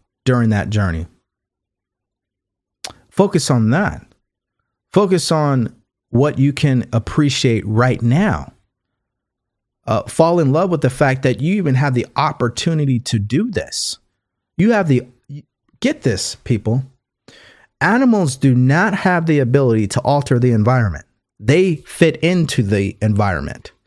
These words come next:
If the environment changes, they can't change the environment. They have to move or they become extinct.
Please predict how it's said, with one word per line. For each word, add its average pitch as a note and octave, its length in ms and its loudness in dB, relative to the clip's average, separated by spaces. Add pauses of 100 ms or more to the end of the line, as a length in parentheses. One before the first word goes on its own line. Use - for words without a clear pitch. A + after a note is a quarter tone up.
(220)
If A2+ 140 2
the A#2 140 4
environment D#3 600 2
changes, F3 540 0 (200)
they D#3+ 180 2
can't G#3 280 0
change C#3+ 360 0
the C3+ 80 4
environment. C3 500 2
They D3+ 80 4
have D#3 200 2
to D#3+ 100 4
move F#3+ 340 2 (480)
or E3+ 220 4
they D#3+ 80 2
become D3 300 2
extinct. - 560 -2